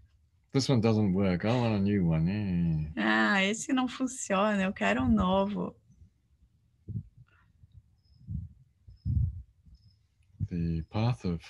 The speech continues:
Speaker 1: the work, when we say path, that means the work. The work of liberation begins with the ordinary.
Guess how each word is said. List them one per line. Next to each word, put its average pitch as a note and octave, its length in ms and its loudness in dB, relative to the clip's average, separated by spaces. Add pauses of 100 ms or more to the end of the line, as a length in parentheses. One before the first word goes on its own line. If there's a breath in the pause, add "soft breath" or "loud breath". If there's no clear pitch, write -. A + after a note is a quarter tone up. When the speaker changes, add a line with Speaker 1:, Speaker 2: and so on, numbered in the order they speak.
Speaker 1:
the F2 80 -4
work, F2+ 480 -2
when G2 160 -2
we F#2+ 60 -4
say E2+ 180 -6
path, E2 400 -6
that F2+ 140 -6
means F#2 220 -4
the E2+ 100 -10
work. E2+ 320 -4
The E2+ 60 -6
work G2+ 300 -2
of - 120 -8
liberation D#2 680 -8
begins F2+ 640 -6
with D#2+ 120 -6 (100)
the D2 120 -10 (200)
ordinary. D2+ 720 -6